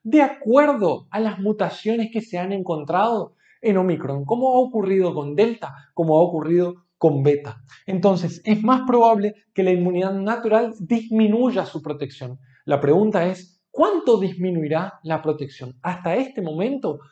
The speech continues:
no lo sabemos, lo sabremos pronto. Respecto a las vacunas, acá hay mucha discrepancia entre los especialistas y entre los expertos.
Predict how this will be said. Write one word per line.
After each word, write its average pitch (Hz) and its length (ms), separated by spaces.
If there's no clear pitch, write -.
no 180 140
lo 220 140
sabemos, 156 440
lo 160 80
sabremos 165 520
pronto. 151 340
Respecto 294 360
a 285 40
las 254 160
vacunas, 202 680
acá 254 320
hay 240 180
mucha 233 380
discrepancia 208 840
entre 180 280
los 170 180
especialistas 160 760
y 165 60
entre 160 180
los 143 140
expertos. 139 640